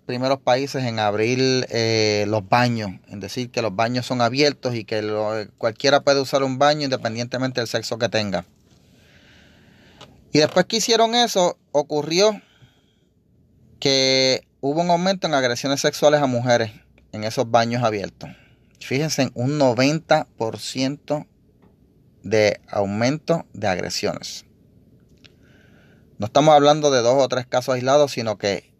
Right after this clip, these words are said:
notablemente aumentaron las agresiones contra mujeres. Y esto fue un estudio publicado por un periódico in-, en Inglaterra, se llama The Independent. Muy bueno.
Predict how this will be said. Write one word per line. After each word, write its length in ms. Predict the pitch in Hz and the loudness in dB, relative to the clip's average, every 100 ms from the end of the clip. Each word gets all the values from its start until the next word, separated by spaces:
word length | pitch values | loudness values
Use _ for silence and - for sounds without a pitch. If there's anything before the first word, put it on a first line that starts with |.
| _ _ _ _ - | _ _ _ _ -12
notablemente 1080 | 110 110 104 139 151 139 123 - 101 - - | -2 0 4 6 6 4 -2 -4 -10 -10 -10
aumentaron 560 | 107 104 98 113 123 | -8 -8 -2 0 2
las 80 | 135 | 2
agresiones 340 | 131 127 131 | 2 0 -2
contra 320 | 131 135 127 131 | -2 -4 -2 -2
mujeres. 380 | 147 202 190 - | 4 6 6 4
Y 120 | 131 | -2
esto 180 | 170 196 | -2 -2
fue 160 | 214 | 0
un 80 | 208 | 0
estudio 480 | 185 - 180 190 180 | 0 0 -2 0 0
publicado 580 | 165 143 131 147 160 156 | 0 -2 2 4 6 4
por 160 | 127 | 0
un 120 | 120 131 | -2 -2
periódico 640 | 139 143 143 143 147 143 | -2 2 2 2 0 -2
in-, 280 | - 139 139 | -2 -6 -6
en 160 | - 135 | -4 -2
Inglaterra, 640 | 139 135 139 127 151 139 | -2 -2 0 4 4 4
se 100 | 123 | 0
llama 220 | 107 120 | -2 0
The 60 | 123 | -2
Independent. 760 | 117 117 - 127 113 101 - - _ _ - - _ _ _ _ | -2 -2 -2 -2 -2 -8 -12 -20 _ _ -20 -20 _ _ _ _
Muy 180 | 98 110 | -4 0
bueno. 420 | 120 147 143 127 | 4 4 4 0